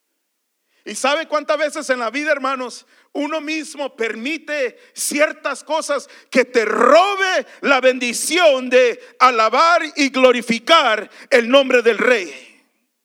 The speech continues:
¿Sabe cuántas veces hay, hermanos?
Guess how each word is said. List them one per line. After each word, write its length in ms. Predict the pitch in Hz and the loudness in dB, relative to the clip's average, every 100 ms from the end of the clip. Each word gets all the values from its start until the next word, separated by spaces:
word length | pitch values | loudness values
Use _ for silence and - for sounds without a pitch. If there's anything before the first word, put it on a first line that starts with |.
| _ _ _ _ _ _ _ _ _ _ _ - | _ _ _ _ _ _ _ _ _ _ _ -2
¿Sabe 240 | 285 349 | -2 -2
cuántas 380 | 311 330 320 311 | 0 0 2 -2
veces 400 | 339 330 320 302 | -2 -8 -10 -4
hay, 220 | 320 349 | -4 -4
hermanos? 760 | 330 330 320 _ _ _ _ | -12 -20 _ _ _ _ _